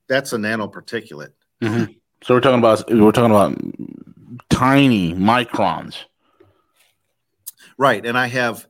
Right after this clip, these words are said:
Speaker 1: uh, on the <clears throat> screen sh-, share, whenever we switch to that, I'll, I'll play a video. It's, it's a very good, it's nicely done. It's like a three-minute video.
Speaker 2: Yeah, we can pull that up if, right, right now if you, if
Speaker 1: It was
Speaker 2: you want. It's entirely up to you.
Speaker 1: Oh,
Speaker 2: Yeah, yeah,
Speaker 1: well,
Speaker 2: just, uh,
Speaker 1: y-,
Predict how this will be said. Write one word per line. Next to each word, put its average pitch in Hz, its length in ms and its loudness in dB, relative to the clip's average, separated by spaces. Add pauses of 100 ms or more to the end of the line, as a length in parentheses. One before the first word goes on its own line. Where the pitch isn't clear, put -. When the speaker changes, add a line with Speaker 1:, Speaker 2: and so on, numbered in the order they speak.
(440)
Speaker 1:
uh, 104 200 -10
on 107 160 -8
the 101 160 -12 (560)
<clears throat> - 60 -20
screen 156 300 -10
sh-, - 220 -14
share, 104 360 -6
whenever 104 320 -10
we 92 140 -12
switch - 380 -14
to 98 100 -20
that, 87 300 -14 (500)
I'll, 98 240 -18
I'll 98 120 -14
play 107 240 -8
a 95 60 -6
video. 90 640 -8 (1120)
It's, - 500 -10 (760)
it's 110 140 -12
a 107 60 -10
very 160 260 0
good, 123 260 -4
it's - 160 -12
nicely 131 340 -6
done. 92 200 -10
It's 95 120 -14
like 104 120 -8
a - 40 -20
three-minute 120 420 -10
video. 85 540 -12 (600)
Speaker 2:
Yeah, 170 120 -8
we 156 100 -6
can 101 100 -12
pull 160 140 -4
that 135 160 0
up 123 160 -6
if, 101 120 -20
right, 110 280 -10
right 104 160 -14
now 117 140 -10
if 101 120 -18
you, 87 140 -18
if 87 120 -16
Speaker 1:
It 120 40 -10
was 101 80 -10
Speaker 2:
you 92 80 -18
want. 90 140 -14
It's - 80 -20
entirely 101 300 -12
up 90 100 -18
to 107 60 -18
you. 87 200 -12
Speaker 1:
Oh, 151 80 -2
Speaker 2:
Yeah, 98 480 -10
yeah, - 100 -16
Speaker 1:
well, 135 240 -2
Speaker 2:
just, - 100 -18
uh, 87 120 -10
Speaker 1:
y-, - 120 -16